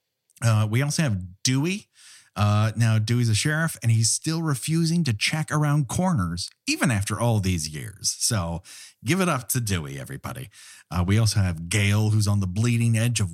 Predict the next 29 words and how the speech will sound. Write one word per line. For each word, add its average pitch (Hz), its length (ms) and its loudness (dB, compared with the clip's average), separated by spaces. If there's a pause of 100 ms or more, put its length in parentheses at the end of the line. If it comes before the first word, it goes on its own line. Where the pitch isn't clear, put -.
webcam 120 640 0
technology 120 680 0
we 127 160 0
learned 117 300 0
last 113 240 0
time. 107 280 0 (440)
Uh, 95 220 2
of 95 80 -4
course, 113 180 0
that 104 260 -2
webcam 110 640 2
technology 110 640 2
almost 104 460 2
ends 107 180 4
up 107 140 -2
getting 104 260 2
her 98 140 0
stabbed 110 560 0
to 92 80 -2
death. 90 320 0 (440)
We 113 140 2
also 135 180 0
have 139 200 -2
Charlie, 135 640 -2 (300)
who's 123 200 4
home, 220 420 2 (520)
but 85 160 -2
not 90 260 2
alone. 107 380 2